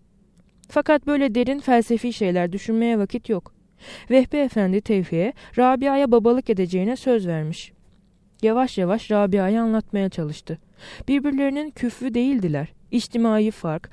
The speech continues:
hars farkı, din farkı vardı. Peregrini'nin yeni hayatında geçmiş tesirler tekrar uyanabilir. Belki piyanistin mazisi bir gün aralarında bir uçurum halini alabilir.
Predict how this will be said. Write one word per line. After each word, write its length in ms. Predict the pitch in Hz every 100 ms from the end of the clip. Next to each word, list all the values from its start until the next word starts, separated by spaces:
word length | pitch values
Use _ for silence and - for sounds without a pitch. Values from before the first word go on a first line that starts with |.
| -
hars 340 | - 247 262 -
farkı, 460 | 185 170 - 202
din 180 | 190 302
farkı 420 | 330 247 175 -
vardı. 380 | 151 147 - 170 - _ _ - - - -
Peregrini'nin 680 | 262 285 226 339 330 214 220
yeni 220 | 220 233
hayatında 680 | 247 208 180 175 165 165 170
geçmiş 440 | 214 226 - 294
tesirler 540 | - 214 202 - 214 226
tekrar 360 | - 269 254
uyanabilir. 640 | 233 208 202 247 233 175 - _ _ _ - -
Belki 300 | 247 269 247
piyanistin 540 | - 214 214 226 - 247
mazisi 580 | 226 180 160 156 196
bir 100 | 208
gün 160 | 247 233
aralarında 560 | - 226 226 226 233 220
bir 100 | 226
uçurum 360 | 208 - 226 285
halini 380 | 254 190 170
alabilir. 480 | 160 160 151 147 156